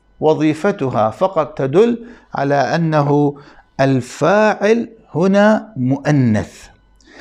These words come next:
إذا أتينا إلى الحكمة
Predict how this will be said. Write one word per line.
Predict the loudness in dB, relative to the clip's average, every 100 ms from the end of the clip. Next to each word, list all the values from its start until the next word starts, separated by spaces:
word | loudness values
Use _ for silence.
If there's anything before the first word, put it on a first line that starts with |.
| -20 -20 -20 _ _ -2
إذا | 2 2 2 -2
أتينا | 0 2 2 2 2 0 -2 -8 _ _ _ _ _ _ _ _ _ _ _ _
إلى | 0 2 2 4 4 2 0 -2
الحكمة | -2 -2 -2 -6 -6 -6 -4 -4 -6